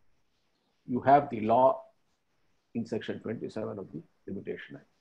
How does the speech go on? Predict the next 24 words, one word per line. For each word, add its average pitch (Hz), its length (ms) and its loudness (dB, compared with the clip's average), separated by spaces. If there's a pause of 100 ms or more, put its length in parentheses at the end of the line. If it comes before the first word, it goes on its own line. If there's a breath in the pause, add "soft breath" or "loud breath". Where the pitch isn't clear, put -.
(140)
Once 156 240 -2
the 139 140 -4
law 123 260 6
intervenes, 123 800 0 (100)
there 101 120 -4
is - 120 -14
no 120 80 -4
equity. 117 400 -6 (1900)
And 120 120 0
as - 160 4
far 170 180 6
as, - 300 0 (360)
since 180 220 2
the 170 80 4
right 160 260 8
of, 185 200 4 (960)
since - 240 2
the 156 100 6
owner 185 420 10
loses 185 540 6
the 156 100 2
right 156 240 4
of 135 140 4
redemption, 123 440 0